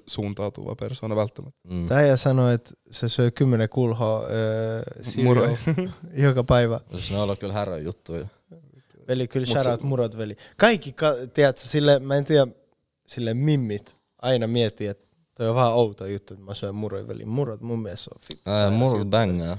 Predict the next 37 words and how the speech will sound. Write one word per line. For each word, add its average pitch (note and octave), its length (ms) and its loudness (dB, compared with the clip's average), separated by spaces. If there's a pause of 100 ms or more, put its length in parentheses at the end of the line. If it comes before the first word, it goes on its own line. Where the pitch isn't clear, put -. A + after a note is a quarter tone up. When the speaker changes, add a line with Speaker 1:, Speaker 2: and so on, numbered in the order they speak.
(140)
Speaker 3:
Eiks C3+ 180 -2
Speaker 1:
Murot, B3+ 100 2
Speaker 3:
niin, A3+ 180 10
bro? D3 220 6
Jaa, D#3 160 6
Speaker 2:
murot G#2 140 0
Speaker 3:
sairas, B2 320 0
Speaker 2:
bängaa, F2 260 -6
Speaker 3:
bro. F2+ 160 0
Speaker 2:
bro. F2+ 140 -6 (720)
Speaker 3:
Oho. B2 540 4
Speaker 2:
Murot G2 200 -2
bängaa, F#2 360 0
sitä, F2+ 280 -2
sitä - 200 -4
on F#2 80 2
vaan F#2+ 120 2
vaikea G2 320 2
tehdä F#2 180 -2
mitenkään F#2 480 -6 (180)
Speaker 3:
Kyllä, D3+ 220 -6
Speaker 2:
re-, - 20 -4
Speaker 3:
veri, D3+ 420 -2
yksi G2+ 160 -10 (240)
Speaker 2:
regular. G3+ 180 -2
Speaker 3:
kulho D3 180 -2
per C#3 180 -2
päivä, B2+ 360 0
veli. A2+ 240 -10 (400)
Keeps C3 220 -4
the C3 160 -4
doctor C3 300 -2
away. B2 300 0 (1080)
Speaker 1:
<laughs> - 960 -20
Ei G#2 160 -6
sentään G#2 320 -4
kymmenen G#2 340 -2